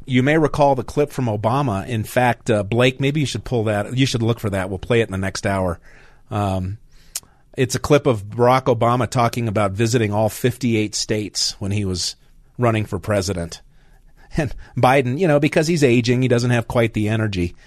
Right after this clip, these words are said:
He's only gone to fifty-four. All right, let's get back to the early vote, late vote question. Jim in Highlands Ranch has been patiently waiting. Jim, welcome to the Steph and Tubbs Show.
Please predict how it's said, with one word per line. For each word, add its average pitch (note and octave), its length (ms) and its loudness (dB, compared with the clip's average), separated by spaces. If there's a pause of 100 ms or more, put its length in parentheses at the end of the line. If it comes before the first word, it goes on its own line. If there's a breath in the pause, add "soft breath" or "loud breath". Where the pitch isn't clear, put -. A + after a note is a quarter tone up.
(220 soft breath)
He's D3 180 2
only C3+ 220 2
gone A2 280 -2
to F#2+ 60 -4
fifty-four. E2+ 600 -4
All D3 80 6
right, B2+ 160 4
let's D3+ 140 -2
get F#3+ 140 0
back D#3 240 2
to C#3 60 -2
the A#2+ 180 2
early D#3 260 4
vote, C#3 320 4
late B2+ 260 2
vote B2+ 340 2
question. C3 500 2 (380 soft breath)
Jim C3+ 340 2
in A2+ 80 0
Highlands A#2+ 460 0
Ranch B2 320 0
has A2 120 -2
been G2+ 180 -2
patiently D3 480 0
waiting. A2 340 0
Jim, B2+ 220 2
welcome C3 280 2
to G#2 60 -2
the F#2+ 80 -2
Steph - 260 0
and F2+ 120 -4
Tubbs F#2 220 -2
Show. - 260 -8